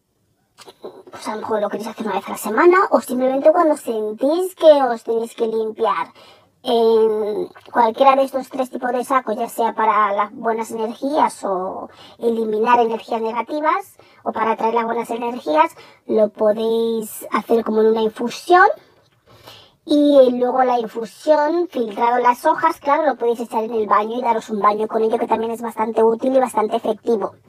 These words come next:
O también lo que podéis hacer es poner estas hierbas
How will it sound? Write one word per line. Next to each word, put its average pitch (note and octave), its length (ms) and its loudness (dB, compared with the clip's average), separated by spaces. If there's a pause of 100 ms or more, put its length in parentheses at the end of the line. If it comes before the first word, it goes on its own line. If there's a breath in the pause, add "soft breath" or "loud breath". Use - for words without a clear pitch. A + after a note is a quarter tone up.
(520 loud breath)
O D#4+ 200 6
también E4 380 2
lo D4 80 4
que B3 100 -8
podéis B3 240 -4
hacer C#4 220 -2
es C4 140 -4
poner B3+ 440 -2
estas A#3+ 400 -2
hierbas D4 580 -2